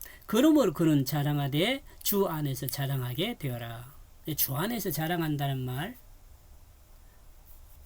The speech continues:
"그러므로 그리스도인이 자랑할 것은 예수 그리스도의 대속의 십자가 부활입니다. 그리스도인이 자랑할 것은 정욕을 따르는 자기중심이 죽고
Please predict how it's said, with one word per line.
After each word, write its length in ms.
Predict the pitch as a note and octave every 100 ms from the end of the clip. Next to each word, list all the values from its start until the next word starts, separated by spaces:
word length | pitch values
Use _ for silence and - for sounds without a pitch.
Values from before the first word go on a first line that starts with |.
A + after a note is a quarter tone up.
| - - - -
"그러므로 340 | G#3+ C#4+ D4
그리스도인이 480 | - A3+ B3+ A3+ F#3+
자랑할 440 | D3+ E3+ G3 F#3+ F3
것은 340 | F3 F#3+ E3
예수 320 | F3+ - F3
그리스도의 380 | F3+ E3 F3+ D#3+
대속의 400 | E3 D3+ D#3+ D3+
십자가 400 | - F3+ D3+ C#3
부활입니다. 720 | - C#3+ C3 B2 B2 D3+ B3 - - -
그리스도인이 480 | A#3+ B3+ C#4 A3+
자랑할 420 | - F3+ F#3 F3+ F3
것은 320 | F3 F#3+ D#3
정욕을 480 | E3+ F3 G#3 G#3+ G3
따르는 380 | G3 F#3 E3+
자기중심이 640 | D3 E3 F#3+ A3+ G3+ F#3 D3
죽고 540 | - F#3 - G#3 D3